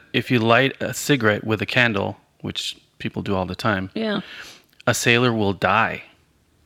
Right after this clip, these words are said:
Speaker 2: Yikes.
Speaker 1: Uh, the common explanation is that sailors used to supplement their income by selling matches. So
Speaker 2: Oh, I
Speaker 1: bypassing
Speaker 2: see.
Speaker 1: the match step took money away from sailors. So I think a
Speaker 2: How
Speaker 1: lot
Speaker 2: does
Speaker 1: of
Speaker 2: that lead to death,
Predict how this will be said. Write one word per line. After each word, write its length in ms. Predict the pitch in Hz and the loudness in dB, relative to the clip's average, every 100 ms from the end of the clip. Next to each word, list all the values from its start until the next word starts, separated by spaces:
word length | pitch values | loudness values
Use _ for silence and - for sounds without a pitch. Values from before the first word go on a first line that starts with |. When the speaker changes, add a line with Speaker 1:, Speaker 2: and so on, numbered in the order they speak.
| - | -8
Speaker 2:
Yikes. 640 | 147 226 214 131 - - - _ _ - | -2 0 0 0 -8 -18 -20 _ _ -2
Speaker 1:
Uh, 240 | 117 110 101 | 2 2 2
the 120 | 117 | 0
common 300 | 131 131 135 | 2 4 2
explanation 760 | - 143 127 127 - 131 127 - | 0 2 4 4 4 2 0 -2
is 140 | - 117 | -4 2
that 180 | 110 - | 2 4
sailors 480 | 143 147 151 127 | 4 6 6 4
used 200 | 123 113 - | 2 0 -2
to 100 | 113 | -2
supplement 560 | - 127 151 151 147 | 0 2 4 4 2
their 140 | 143 - | 0 0
income 560 | 131 135 110 98 107 _ _ _ _ - | 0 0 0 0 -6 _ _ _ _ -2
by 120 | 104 | -2
selling 520 | - - 107 113 107 | 0 0 2 2 0
matches. 640 | 98 107 - - - - - _ - _ _ _ _ - - - _ | -2 -2 -6 -8 -10 -18 -20 _ -20 _ _ _ _ -20 -20 -20 _
So 140 | - 117 | 0 2
Speaker 2:
Oh, 60 | 120 | 4
I 120 | 120 | 4
Speaker 1:
bypassing 460 | 156 151 127 160 127 | 4 2 2 2 2
Speaker 2:
see. 40 | |
Speaker 1:
the 80 | 110 | 2
match 400 | 107 127 151 - | 4 2 2 -4
step 380 | - 101 98 - _ _ - | -2 -2 -2 -8 _ _ -2
took 260 | 123 113 110 | 0 0 2
money 440 | 104 104 104 104 | 0 2 0 -2
away 260 | 107 98 92 | -4 -2 -2
from 240 | - 87 | -4 -10
sailors. 540 | - - - - - - _ _ _ _ - | -6 -6 -6 -10 -16 -18 _ _ _ _ -18
So 220 | - - _ - - - | -14 -14 _ -18 -16 -2
I 60 | 139 | 4
think 140 | 147 | 4
a 40 | 113 | 6
Speaker 2:
How 60 | |
Speaker 1:
lot 140 | 104 110 | 6 6
Speaker 2:
does 100 | 226 | 4
Speaker 1:
of 40 | |
Speaker 2:
that 40 | 233 | 2
lead 180 | 226 | -4
to 100 | 185 | -4
death, 420 | 165 196 - - | -2 -2 -2 -20